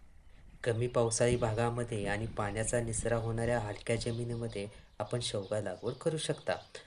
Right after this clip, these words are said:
जास्त पावसाळी भागामध्ये आणि पाणी धरून ठेवणाऱ्या भारी जमिनीमध्ये पावसाळी शेवगा लागवड ही खूप तयारीने करावी किंवा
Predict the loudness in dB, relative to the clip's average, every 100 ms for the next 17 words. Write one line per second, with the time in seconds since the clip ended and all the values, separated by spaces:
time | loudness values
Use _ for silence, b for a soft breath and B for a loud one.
0 | B -14 -4 0 2 4 4 6 6 8
1 | 8 8 6 6 2 2 -2 0 0 2
2 | 0 0 0 0 0 0 0 0 0 -2
3 | 0 2 0 -2 -4 -2 -2 -2 -2 -2
4 | -2 -4 -4 -6 -8 B B 2 4 4
5 | 6 6 6 4 4 4 4 4 2 0
6 | 0 -4 -6 -4 -4 2 4 4 2 0
7 | -2 -4 -4 -6 -12 -18 -18 B -20 -20
8 | -20 -20 -20 -10 0 4 6